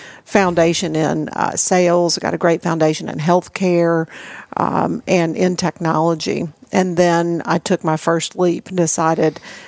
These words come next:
uh, there was one day, and I think this, this plays into your question some, as a woman in particular. Um, I feel like I had certain, um,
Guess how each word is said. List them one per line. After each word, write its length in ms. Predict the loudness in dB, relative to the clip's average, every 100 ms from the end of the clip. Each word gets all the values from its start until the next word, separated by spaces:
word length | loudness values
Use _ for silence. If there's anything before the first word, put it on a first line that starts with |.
| -2 0
uh, 260 | 2 2
there 160 | 4 2
was 340 | 2 -2 -4
one 300 | 2 2 4
day, 460 | 4 6 6 4 2
and 320 | 0 -2 -2 -2
I 80 | 0
think 220 | 0 0
this, 200 | 0 0
this 360 | -2 -2 -2 -6 _ -20 -20 -18 0
plays 240 | 2 4
into 140 | 2 2
your 140 | 0
question 460 | 2 2 2 -2 0
some, 840 | 0 0 0 -4 -6 -12 -12 -10 0
as 140 | 2
a 80 | 4
woman 300 | 2 2 2
in 80 | -2
particular. 560 | 0 -2 2 2 2 -2 -14 -14 0
Um, 320 | 2 2 0 -4
I 80 | 2
feel 140 | 2
like 140 | 4
I 80 | 2
had 240 | 2 2 2
certain, 640 | 0 0 0 -2 -4 0
um, 440 | 2 4 2 -2